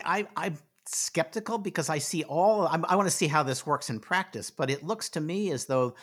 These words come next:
there's going to have to be a, a, a, a consent from the user for the notification to go out. Then the notification goes out, but it isn't clear that the phone number of the people who are being notified goes to the, uh,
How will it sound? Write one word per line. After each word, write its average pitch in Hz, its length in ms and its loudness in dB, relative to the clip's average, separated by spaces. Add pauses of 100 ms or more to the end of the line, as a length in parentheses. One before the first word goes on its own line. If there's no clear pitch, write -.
(140)
there's 127 180 -2
going 135 160 2
to 107 60 0
have 117 320 0
to 110 80 -6
be 95 420 -4
a, 92 200 -6 (120)
a, 95 40 -8 (460)
a, 95 60 -12
a - 480 -16
consent 131 720 -2
from 165 220 -2
the 147 100 2
user 151 640 0
for 143 180 -6
the 131 140 -2
notification 135 800 -2
to 139 60 -6
go 117 260 0
out. 113 280 4 (320)
Then 139 120 0
the 175 100 4
notification 165 920 2
goes 135 300 0
out, 143 300 4
but 127 120 0
it 131 120 -4
isn't 156 280 -2
clear 151 320 -2
that 123 200 -6
the 104 140 -4 (200)
phone 190 280 4
number 123 340 2
of 110 140 -4
the 104 80 -8
people 135 480 -6
who 127 120 -2
are 117 140 -2
being 110 280 -4
notified 127 640 0 (300)
goes 143 380 2
to 139 140 -6
the, 113 260 0 (100)
uh, 110 460 2